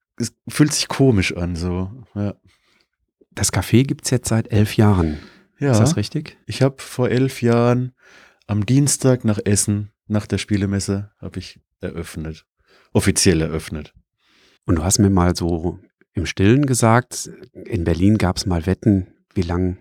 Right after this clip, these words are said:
Speaker 2: das Café
Speaker 1: Ja.
Speaker 2: durchhält.
Speaker 1: <laughs> Ja, also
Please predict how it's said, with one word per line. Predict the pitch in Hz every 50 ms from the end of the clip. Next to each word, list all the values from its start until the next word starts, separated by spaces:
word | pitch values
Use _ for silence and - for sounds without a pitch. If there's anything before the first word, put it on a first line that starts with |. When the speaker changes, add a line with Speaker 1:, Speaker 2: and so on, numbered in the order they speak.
| _ _ _ _
Speaker 2:
das | - 87 -
Café | - - 101 98 95 90 95
Speaker 1:
Ja. | 90
Speaker 2:
durchhält. | 85 90 85 156 147 - - - 151 147 - -
Speaker 1:
<laughs> | 156 135 - 147 139 - _ - _ _ 143 147 - _ _ _ _ - - - - - - - - - - _ _
Ja, | - 95 90 90
also | 95 90 - 113 101 - 113